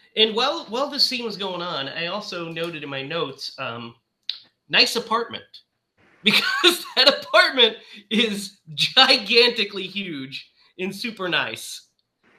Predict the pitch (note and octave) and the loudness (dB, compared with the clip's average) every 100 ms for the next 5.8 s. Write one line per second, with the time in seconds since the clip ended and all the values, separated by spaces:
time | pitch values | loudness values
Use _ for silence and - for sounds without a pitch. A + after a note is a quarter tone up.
0 | _ F3 F3+ D#3 D3 - D#4 E4 E3+ D#3 | _ -6 -4 -4 -6 -6 -6 -6 -8 -14
1 | - F#4+ A3 D#3+ C3+ _ _ _ _ _ | -6 -4 -2 -6 -8 _ _ _ _ _
2 | _ F3+ A3 A#3 A3+ A3 G3+ F#3 D#3+ F#3+ | _ -6 -4 -2 -2 -2 -4 -6 -6 -6
3 | G3 D#3 C#3 C3+ _ _ - E3 D3 A#2+ | -6 -8 -10 -12 _ _ -6 -4 -6 -12
4 | D#3 B2 - C3 B2+ A2 - - - - | -12 0 2 2 0 -4 -8 -14 -4 -2
5 | - G#3 - G#3+ F#3+ F#3 F3+ A#2+ | 0 -4 0 2 4 2 -6 -10